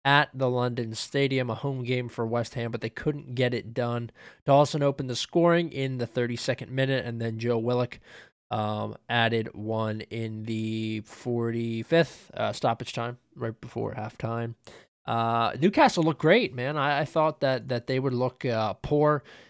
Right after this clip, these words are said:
having, having missed, uh, Trippier, who has been so, so important to them, assisting and scoring goals and really opening play up from the back. But, uh, I think Kraft, uh, kind of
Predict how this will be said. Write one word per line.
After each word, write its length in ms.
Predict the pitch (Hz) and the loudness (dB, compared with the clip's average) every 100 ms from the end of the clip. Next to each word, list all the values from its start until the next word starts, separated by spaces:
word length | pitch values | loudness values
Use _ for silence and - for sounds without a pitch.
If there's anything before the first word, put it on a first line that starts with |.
| _ _ | _ _
having, 420 | 131 123 120 117 113 | 2 4 4 -2 -2
having 400 | 117 123 117 117 | -2 -2 -2 0
missed, 460 | 127 117 - - | 0 0 -6 -10
uh, 340 | - 113 110 107 | -4 0 0 -2
Trippier, 440 | - 135 135 127 | -2 0 2 2
who 240 | 117 120 110 | 2 0 0
has 200 | 120 110 | -2 -2
been 280 | 127 110 104 | -2 -4 -8
so, 420 | - - 127 117 | -4 2 4 4
so 340 | 110 120 113 | 2 0 0
important 460 | 101 - 120 107 104 | -2 -2 -2 -2 -4
to 100 | 110 | -6
them, 300 | 110 113 110 | -2 -2 -2
assisting 440 | 98 110 - 113 | -6 -6 -6 -8
and 120 | 110 107 | -8 -10
scoring 400 | - 120 117 113 | -6 -4 -4 -4
goals 420 | 113 110 110 110 | -2 -2 -2 -4
and 180 | 104 107 | -8 -4
really 380 | 120 117 110 - _ _ _ _ _ _ - | 0 0 -2 -6 _ _ _ _ _ _ -8
opening 360 | - 143 147 120 | -2 0 0 0
play 200 | 139 127 | 2 2
up 100 | 113 | 0
from 160 | - | -4
the 100 | 113 | -6
back. 380 | 113 123 120 - | 2 4 2 0
But, 220 | 117 113 - - - _ - | -4 -6 -8 -20 -20 _ -6
uh, 240 | 110 107 | -2 -2
I 60 | 104 | -2
think 200 | 143 127 | -6 -8
Kraft, 500 | - 143 131 139 - - | -2 4 6 4 0 -10
uh, 440 | 113 113 113 107 95 _ _ _ | -4 0 0 -2 -6 _ _ _
kind 280 | 135 123 120 | -4 -4 -2
of 440 | 113 110 - - | -4 -8 -16 -20